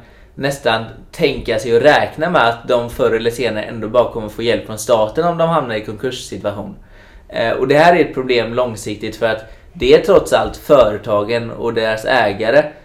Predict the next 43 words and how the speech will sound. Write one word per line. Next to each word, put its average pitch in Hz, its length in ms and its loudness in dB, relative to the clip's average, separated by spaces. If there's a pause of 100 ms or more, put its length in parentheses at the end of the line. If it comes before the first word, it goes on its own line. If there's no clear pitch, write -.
(120)
som 123 280 2 (420)
bör 135 540 4
ha 143 440 8
risken 160 680 0 (460)
i 117 260 0
ett, 110 160 -4 (120)
att 117 200 -4
ett 107 120 -8
företag 107 500 0
kan 104 260 -6
hamna 110 300 -8
i 98 40 -8
konkurs. 147 640 -4 (160)
Det 123 100 -4
är 127 40 0
de 175 180 2
som 196 120 2
får 180 180 2
vinsten 131 420 -2
om 151 100 2
företaget 123 440 2
går 120 60 -6
bra, 190 400 6
då 160 100 2
borde 156 180 2
det 151 80 6
också 120 220 -2
vara 120 100 4
de 107 220 -2
som 110 180 -12
är, - 80 -8
ha, 110 320 -4
tar 107 200 0
risken 110 440 -6
om 104 60 -10
företaget 101 420 -6
går 104 80 -8
dåligt. 123 560 -2 (480)
Och 135 220 2
att 131 160 6
genom 131 460 0
staten 151 600 4
då 117 340 4